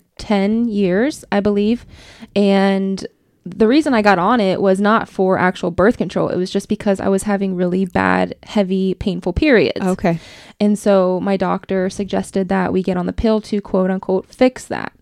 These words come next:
Speaker 2: Mm-hmm.
Speaker 1: At the time, I was like, "Yeah, for sure. Let's do whatever we have
Speaker 2: Anything
Speaker 1: to."
Speaker 2: to give you
Speaker 1: Yeah,
Speaker 2: relief,
Speaker 1: whatever.
Speaker 2: sure.
Speaker 1: Yeah. Um, and so
Speaker 2: And when you say bad periods, like,
Speaker 1: Mm-hmm.
Speaker 2: heavy bleeding, cramping,
Speaker 1: Yeah,
Speaker 2: what did that
Speaker 1: heavy
Speaker 2: look like?
Speaker 1: bleeding, per-, um,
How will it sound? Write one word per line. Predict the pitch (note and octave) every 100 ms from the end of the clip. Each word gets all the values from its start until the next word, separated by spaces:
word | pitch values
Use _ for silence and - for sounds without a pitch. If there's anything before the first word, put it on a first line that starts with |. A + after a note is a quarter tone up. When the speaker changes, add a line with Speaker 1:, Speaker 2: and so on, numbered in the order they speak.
| G#3
Speaker 2:
Mm-hmm. | G3 E3+ F3+ F3 G3+
Speaker 1:
At | G#3+ G#3
the |
time, | G#3 - B3 A3 G3+ F#3+
I | G3
was | F#3+
like, | G3
"Yeah, | G3 G3
for | F#3 G3
sure. | - F#3
Let's | F3+ F#3
do | F#3+
whatever | F#3 F3+
we | F#3
have | F#3
Speaker 2:
Anything | F#3 D3+
Speaker 1:
to." |
Speaker 2:
to | E3
give | C#3 - G#3+
you |
Speaker 1:
Yeah, | D3+
Speaker 2:
relief, | D3 D#3 -
Speaker 1:
whatever. | F#3 F3+
Speaker 2:
sure. | F3
Speaker 1:
Yeah. | D3+ F#3+ A2 - - - _ - -
Um, | F#3+ F3+ - - - -
and | G#3 G3+
so | G#3+ G3+
Speaker 2:
And | A3
when | B3
you | C4
say | C4 A#3
bad | - - F3+ D#3+ D#3+
periods, | D3 C#3+ - E2
like, | - -
Speaker 1:
Mm-hmm. | - G3+ G#3
Speaker 2:
heavy | G3+ F3+ E3 E3
bleeding, | F#3 A3+ G#3+ G#3 G3+ F#3+ F#3+ F3+
cramping, | F3 - G3+ G3 F#3 F#3+
Speaker 1:
Yeah, | A3+ F3+
Speaker 2:
what |
did | F3
that | E3+
Speaker 1:
heavy | -
Speaker 2:
look | B3+
like? | A3
Speaker 1:
bleeding, | A3 G#3+ G#3+ G3+
per-, | - A3 -
um, | - F#3 E3+ -